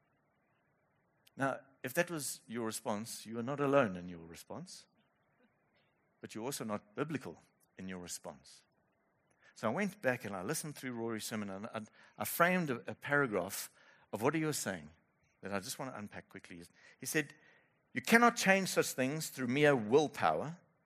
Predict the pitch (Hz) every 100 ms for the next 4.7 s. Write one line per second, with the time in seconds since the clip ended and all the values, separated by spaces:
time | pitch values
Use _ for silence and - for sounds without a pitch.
0 | _ - 113 117 165 165 143 143 151 156
1 | 151 - 110 - 113 113 127 - 110 127
2 | - 101 104 117 151 120 - 101 - 107
3 | 139 160 165 180 - - _ _ _ _
4 | - 196 202 - - -